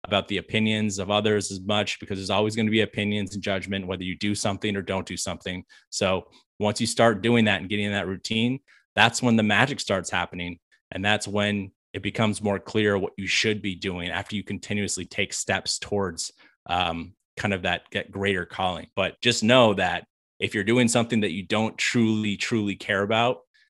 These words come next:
then you're gonna have that moment where you're questioning things.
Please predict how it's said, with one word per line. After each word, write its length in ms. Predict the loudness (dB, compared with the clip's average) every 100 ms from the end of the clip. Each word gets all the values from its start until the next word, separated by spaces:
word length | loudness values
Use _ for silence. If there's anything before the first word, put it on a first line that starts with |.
| _ 0
then 320 | 4 4 4
you're 160 | 0
gonna 240 | 4 4 4
have 360 | 4 4 4
that 220 | 0 -2 -4
moment 380 | -6 -6 -8 -14 _ _ _
where 160 | -4 -2
you're 260 | -2 -4
questioning 540 | -2 0 0 0 -6 -6
things. 440 | -6 -6 -10 -14